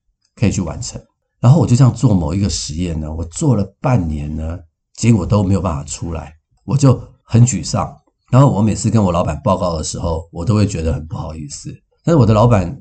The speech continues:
也很有趣，他也没有说“你赶快去问别人”，他只是说：“诶，你的步骤都对吗？”我说：“都对啊。”他说：“那为什么会这样呢？”我就跟他讨论，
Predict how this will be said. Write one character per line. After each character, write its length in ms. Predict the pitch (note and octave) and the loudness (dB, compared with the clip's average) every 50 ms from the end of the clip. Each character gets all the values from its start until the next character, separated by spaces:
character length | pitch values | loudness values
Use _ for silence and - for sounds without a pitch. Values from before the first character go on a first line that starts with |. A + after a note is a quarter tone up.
| _ | _
也 160 | - A#2 F#2 | -6 -4 0
很 100 | D2+ A2 | 4 6
有 140 | B2 G#2+ D#2 | 6 6 4
趣， 400 | - - - - G#2+ F2+ D#2+ - - | 2 -6 -4 -2 -2 -2 -4 -4 -2
他 140 | - D3+ | 0 2
也 60 | C#3+ G2 | 4 4
没 100 | G#2 A2+ | 4 4
有 100 | G2+ E2+ | 2 2
说 240 | - - G2+ G2 G2 | 0 0 0 0 2
“你 120 | F#2 G2 | 0 -2
赶 120 | F#2+ F#2 D#2 | -2 -2 -4
快 120 | E2+ F2 | -4 -4
去 120 | E2 - | -4 -2
问 220 | G2 F#2 F#2 E2+ D2+ | -2 -2 -2 -4 -8
别 160 | - D2+ C#2 | -8 -10 -10
人”， 80 | D2 D2 - - _ _ _ _ _ _ | -10 -12 -16 -20 _ _ _ _ _ _
他 140 | - - C#3+ | -2 0 0
只 140 | - - G2 | 2 2 0
是 80 | G2+ | 0
说 200 | G2 - A#2 A2 C3 | 0 0 0 0 2
：“诶， 60 | D#3 E3+ | 0 0
你 240 | D3+ A#2+ G2+ F2 | 2 0 0 0
的 100 | E2 F#2+ | 0 -2
步 160 | F#2+ - D3 C3 | 0 2 2 4
骤 160 | B2 A2+ G#2 | 4 4 2
都 160 | G2 G#2+ G#2 | 2 0 -2
对 240 | G#2 - B2 G#2+ F#2+ | 0 2 2 2 2
吗？” 240 | F2 E2 D#2+ E2 E2+ | 2 -2 -2 -4 -4
我 80 | E2 | -2
说 140 | E2 - A#2 | 0 2 2
：“都 140 | - C3 B2 | 4 4 2
对 260 | B2 - C#3 A#2 G2+ | 2 2 0 2 2
啊。” 220 | F#2 F2 E2 E2 E2+ E2 - _ _ | 2 0 0 -2 -4 -8 -12 _ _
他 100 | - D#3 | -2 0
说 120 | A#2+ C#3 C#3+ | 2 4 4
：“那 80 | D3+ | 4
为 140 | D#3 D#3 C#3 | 4 2 2
什 100 | - - | 0 0
么 80 | D2+ D2+ | -2 -2
会 120 | F#2+ F#2 | -4 -4
这 160 | - - G#2 | -2 -2 0
样 200 | G2+ F#2+ F2 E2 | 0 0 0 -2
呢？” 160 | E2 E2 D#2+ | -4 -4 -4
我 60 | D#2 F#2 | -4 -4
就 80 | G#2+ | -2
跟 100 | G2 G2 | -2 0
他 140 | G2 G2 F#2 | 0 -2 -2
讨 220 | F#2 - - D#2 | -4 -6 -10 -10
论， 260 | D#2 F2 F2 E2+ E2+ | -8 -6 -6 -8 -8